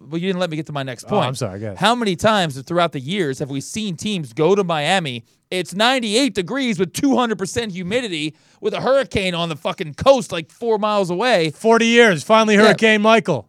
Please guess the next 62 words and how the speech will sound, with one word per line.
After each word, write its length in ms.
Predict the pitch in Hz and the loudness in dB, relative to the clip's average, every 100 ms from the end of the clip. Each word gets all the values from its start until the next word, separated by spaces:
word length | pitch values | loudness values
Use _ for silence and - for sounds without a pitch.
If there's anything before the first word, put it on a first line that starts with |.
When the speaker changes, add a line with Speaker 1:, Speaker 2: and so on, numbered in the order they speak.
| _ | _
Speaker 2:
Finally 300 | - 214 220 | 2 2 4
Speaker 1:
Hurricane 20 | |
Speaker 2:
got 240 | 214 226 180 | 6 6 8
Speaker 1:
fin-, 80 | 180 | 4
Speaker 2:
one. 100 | 120 | 2
Speaker 1:
finally 340 | 233 220 208 | 2 2 4
got 220 | 180 185 | 4 2
one. 180 | 143 131 | 2 0
Speaker 2:
I 40 | |
finally 440 | 160 196 170 202 196 | 0 0 0 0 0
got 240 | 180 175 | 2 2
one. 280 | 151 110 - | 0 -4 -8
Speaker 1:
But, 140 | 180 214 | -6 0
and 220 | 220 208 | 0 0
we 120 | 208 | -4
see 300 | - - 262 | -4 -2 -2
a 40 | |
team 280 | 185 226 220 | -2 -2 -2
go 240 | 139 165 196 | 4 6 6
to 80 | |
Miami 500 | 208 185 175 233 156 151 | 6 2 2 2 0 -2
and 80 | |
just 160 | 160 147 | -4 -6
wither 600 | 127 120 156 180 196 175 | -8 -2 0 2 0 -2
in 160 | 165 139 | -4 -6
the 60 | |
heat 360 | 120 202 196 156 | -10 -8 -8 -8
and 140 | 147 | -12
make 240 | 143 151 - | -8 -8 -6
dumb 160 | 170 | -8
mistakes 400 | 147 127 202 185 | -8 -8 -6 -6
and 100 | 135 | -8
lose 180 | 147 147 | -8 -6
the 80 | 143 | -4
Speaker 2:
Did 260 | 131 220 143 | -2 -4 -6
you 60 | 131 | -16
Speaker 1:
game. 60 | 117 | -10
Speaker 2:
I 100 | 156 | -6
think 200 | 185 233 | -6 -2
you're, 80 | 185 | -2
is 180 | 143 143 | -2 -4
this 160 | 208 | -2
a 40 | 220 | -2
storyline 420 | - 202 190 185 | 2 2 4 2
from 140 | 160 120 | 0 -2
Ballers 520 | 135 160 196 208 190 | 0 2 2 0 0
or 80 | 147 | -2
is 80 | 139 | -2
this 120 | 160 | -2
a 60 | 151 | -2
real 200 | 151 139 | -2 -2
thing? 280 | 151 120 92 | -4 -6 0
Speaker 1:
Bro, 200 | 170 131 | 2 2
I'm, 200 | 156 156 | 0 -2
I 120 | 139 | -2
don't 120 | 151 143 | -2 2
Speaker 2:
Nobody 220 | 294 240 | 2 4
Speaker 1:
think 80 | 196 | 6
Ballers. 60 | |
Speaker 2:
loses 240 | 208 185 180 | 6 6 2
in 100 | 175 | 2
Miami. 600 | 160 165 170 165 135 | 4 4 4 2 -2